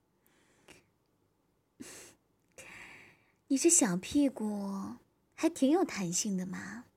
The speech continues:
打起来的手感真是不错。<laughs> 你看看你的屁股，都被我给打红了，多好看啊！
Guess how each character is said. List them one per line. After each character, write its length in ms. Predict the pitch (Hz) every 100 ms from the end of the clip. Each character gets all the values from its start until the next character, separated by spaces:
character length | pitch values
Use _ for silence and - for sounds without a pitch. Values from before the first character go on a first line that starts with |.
| _ _ _ _ _ _ _ _ _ _ _
打 200 | 214 202
起 180 | 233 220
来 100 | 185
的 100 | 226
手 240 | - 196
感 520 | 208 202 147 151 - _ _ _ _ _ -
真 240 | 302 320
是 160 | 339 -
不 140 | 165
错。 480 | - - 156 143 - _ _ _ _ _ _ _ _ _ -
<laughs> 1700 | 359 381 359 440 - _ _ 440 554 - - - - _ _ _ _
你 80 | 311
看 280 | - 440 381
看 160 | 330
你 60 | 233
的 100 | 208
屁 240 | - 254
股， 300 | 202 196 180 165 185 _ _ _ _ _ _ _ _
都 120 | 302
被 160 | 285 285
我 120 | 277
给 140 | 285
打 240 | 302 185 -
红 400 | - 170 139 160
了， 560 | 240 254 220 208 254 - _ _ _ _ _ _ _ _ -
多 180 | 240 320
好 260 | - 190
看 360 | 147 - 175 165
啊！ 320 | 135 - -